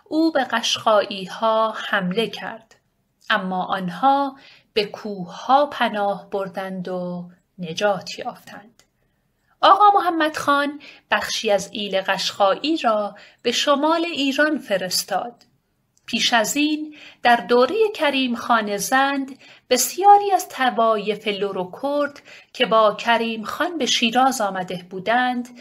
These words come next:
با ایل قشقایی ترکیب شدند و جمعیت ایل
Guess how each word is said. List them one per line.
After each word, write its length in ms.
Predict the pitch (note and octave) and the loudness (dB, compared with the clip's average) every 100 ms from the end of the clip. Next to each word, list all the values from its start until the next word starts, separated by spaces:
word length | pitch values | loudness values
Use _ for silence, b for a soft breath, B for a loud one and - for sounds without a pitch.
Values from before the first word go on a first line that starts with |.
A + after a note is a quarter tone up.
| B B | B B
با 340 | G#3+ G#3 F#3+ - | 4 6 6 0
ایل 300 | A3 G#3+ G3 | -6 -4 -4
قشقایی 720 | F#3+ G3+ - - G3 - D4+ | -2 -2 -2 2 2 2 -4
ترکیب 580 | G4+ D4 C#4 - B3 A#3 | -4 -2 -4 -2 -4 -2
شدند 680 | - - G3+ G3+ G3 G3 F#3+ _ B B G#3 | -2 -4 0 0 0 -6 -12 _ B B -2
و 60 | |
جمعیت 720 | G3+ G3+ F#3 G#3 F#3+ A3+ B3 | 0 0 -2 -6 -6 -4 -4
ایل 380 | E4 F#4+ G4+ F#4 | -6 -6 -4 -4